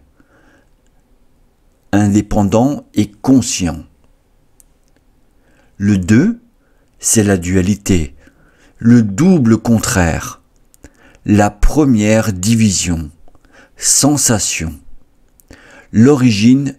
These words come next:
du rythme, des polarités, le tout face à rien,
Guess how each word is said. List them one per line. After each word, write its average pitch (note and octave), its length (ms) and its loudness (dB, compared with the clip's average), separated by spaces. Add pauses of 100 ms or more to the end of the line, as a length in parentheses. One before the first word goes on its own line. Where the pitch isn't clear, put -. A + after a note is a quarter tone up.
du A#2+ 180 2
rythme, E2+ 580 -6 (520)
des G2+ 240 0
polarités, A2+ 880 -4 (1160)
le G#2 180 2
tout C3+ 380 -4 (320)
face - 500 -4 (100)
à A2 120 -2
rien, F2+ 420 -6